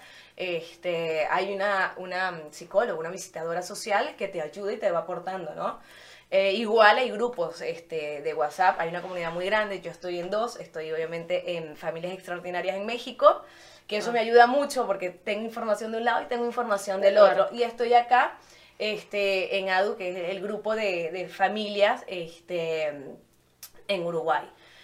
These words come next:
Speaker 1: Entonces, bueno, obviamente siempre te vas ayudando, ¿no? Hay información también si
Speaker 2: Claro.
Speaker 1: queremos buscar. A veces hay algunas páginas web, porque me he topado, donde, eh, te metes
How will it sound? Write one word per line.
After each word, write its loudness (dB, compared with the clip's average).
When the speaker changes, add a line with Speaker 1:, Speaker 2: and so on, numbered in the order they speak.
Speaker 1:
Entonces, -4
bueno, 2
obviamente 0
siempre -8
te -6
vas 0
ayudando, -4
¿no? -2
Hay -4
información 0
también -2
si -4
Speaker 2:
Claro. -2
Speaker 1:
queremos -4
buscar. 0
A 6
veces 6
hay 2
algunas -2
páginas -4
web, -2
porque -12
me -10
he -12
topado, 6
donde, 6
eh, -6
te -2
metes -2